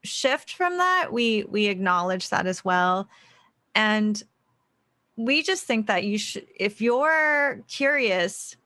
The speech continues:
one, there's two, two approaches. One is go to the one that you're most called to, or the school that has the teachers that, that resonate with you. I don't re-, recommend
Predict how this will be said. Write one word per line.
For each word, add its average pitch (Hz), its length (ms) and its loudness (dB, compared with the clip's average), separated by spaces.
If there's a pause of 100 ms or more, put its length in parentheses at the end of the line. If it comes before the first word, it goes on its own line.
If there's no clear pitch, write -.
(1400)
one, 240 500 0
there's 226 260 -2
two, 339 240 0 (100)
two 277 180 0
approaches. 214 520 -2
One 220 280 2
is 233 220 0 (840)
go 220 280 2
to 226 300 -2
the 220 140 0
one 202 240 2
that 196 120 0
you're 196 140 0
most 190 300 0
called 285 380 0
to, 277 420 0
or 190 500 0 (300)
the 202 100 -2
school 202 320 -2
that 147 320 -2 (480)
has 208 220 2
the 208 80 -2
teachers 220 440 -2
that, 196 260 0 (300)
that 214 180 4
resonate 240 420 2
with - 160 -2
you. 339 280 2 (1500)
I 208 420 0
don't 269 300 0
re-, 285 180 0
recommend 220 560 0